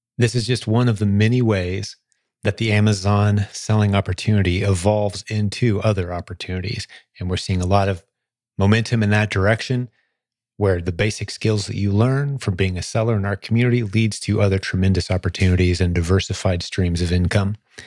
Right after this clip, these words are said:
Uh, we're seeing a lot of success in wholesale selling arenas. One of the big improvements we've made, because remember, this is number seven, new content constantly being added into the Proven Amazon course.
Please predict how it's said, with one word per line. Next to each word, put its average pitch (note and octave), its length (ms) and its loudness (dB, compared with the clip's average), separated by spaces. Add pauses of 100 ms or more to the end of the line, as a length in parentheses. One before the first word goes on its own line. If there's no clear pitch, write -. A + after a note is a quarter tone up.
(500)
Uh, G2 120 -4
we're G2+ 140 2
seeing G2+ 240 0
a G2+ 40 4
lot G2+ 180 2
of G2+ 80 -4
success - 680 -6 (120)
in G2 340 2
wholesale G#2 800 -2 (560)
selling A2+ 520 0 (100)
arenas. F2 640 -4 (420)
One F2+ 140 0
of F2 80 0
the F2 60 -2
big F#2 200 0
improvements G2 600 -2
we've G2+ 220 0
made, G#2+ 420 2 (600)
because F#2 360 -2
remember, G#2+ 260 4
this F2+ 260 -2
is A#2 120 -2
number B2+ 220 0
seven, A2 480 -2 (180)
new A2+ 240 4
content A2+ 580 0
constantly A#2 580 -2
being A2 320 2
added G#2+ 340 0
into A#2 340 2
the G#2+ 60 -2
Proven G#2 320 0
Amazon G2+ 360 2
course. G2 320 -4